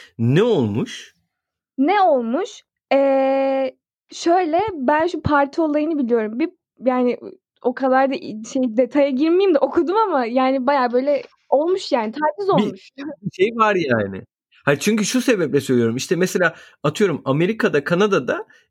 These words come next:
Speaker 1: gidip iş arkadaşına, işte, "Bugün çok güzel görünüyorsun." dediğin zaman bu tacize
Speaker 2: Yok, yok.
Speaker 1: giriyor.
Speaker 2: Ee, şey, yani, e, tamam öyle de ama bu biraz daha ileri seviye.
Speaker 1: Anladım, tamam, okey.
Speaker 2: Zorla.
Speaker 1: Fiziksel bir şey mi, var mı?
Speaker 2: Fiziksel şeyler de var, evet.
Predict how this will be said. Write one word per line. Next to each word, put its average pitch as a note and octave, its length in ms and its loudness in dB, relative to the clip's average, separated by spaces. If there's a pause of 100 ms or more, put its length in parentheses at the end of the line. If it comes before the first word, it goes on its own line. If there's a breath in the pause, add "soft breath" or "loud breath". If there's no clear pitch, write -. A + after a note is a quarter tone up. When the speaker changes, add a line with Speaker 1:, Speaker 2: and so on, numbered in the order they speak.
(120)
Speaker 1:
gidip F3+ 280 -2
iş - 200 -2
arkadaşına, F3+ 600 0
işte, F#3 240 -2
"Bugün F3+ 200 -2
çok A#3 240 -2
güzel E3+ 260 2
görünüyorsun." C#3+ 580 -2
dediğin D#3+ 280 -2
zaman G#3 320 -2
bu B3 80 -4
tacize G3+ 460 0
Speaker 2:
Yok, F#3+ 100 0
yok. C3+ 80 -2
Speaker 1:
giriyor. - 180 -4
Speaker 2:
Ee, B3+ 220 0
şey, D4 340 0
yani, B3 200 0 (120)
e, B3 400 -2 (200)
tamam D4+ 340 0
öyle D4 340 0
de E4+ 180 2
ama C#4 260 0
bu C#4+ 160 -4
biraz C#4+ 340 0
daha C#4 260 0
ileri B3+ 320 0
seviye. G3 540 -8 (1120)
Speaker 1:
Anladım, D#3 460 0
tamam, F3 300 -2
okey. D#4 240 2
Speaker 2:
Zorla. C#4+ 80 -6
Speaker 1:
Fiziksel G#3+ 520 -2
bir G#3+ 60 -4
şey G#3 200 0
mi, A3 180 -8
var G#3+ 180 0
mı? F#3 180 -10
Speaker 2:
Fiziksel F4+ 520 0
şeyler D4 420 0
de C4+ 60 0
var, A#3 200 0
evet. G3 380 -10